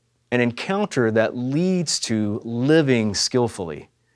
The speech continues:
Again, the Psalms resist our attempts to turn them into statements or discussions about God.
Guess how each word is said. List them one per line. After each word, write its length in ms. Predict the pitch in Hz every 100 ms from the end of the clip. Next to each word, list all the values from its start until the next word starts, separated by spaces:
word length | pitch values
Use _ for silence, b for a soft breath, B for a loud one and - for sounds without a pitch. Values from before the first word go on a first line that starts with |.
| _ _ _ _
Again, 640 | 135 135 226 127 82 - 117
the 100 | 135
Psalms 560 | 127 - 202 233 226 -
resist 680 | 143 110 110 190 196 - -
our 200 | 123 123
attempts 500 | 117 - 165 123 -
to 120 | - 117
turn 460 | - - 185 180
them 260 | 123 107 107
into 260 | 113 110
statements 720 | 110 - - 151 147 113 98 -
or 140 | 120
discussions 920 | 104 110 - - 139 127 113 101 95 - -
about 480 | 92 110 107 -
God. 480 | - 131 113 78 -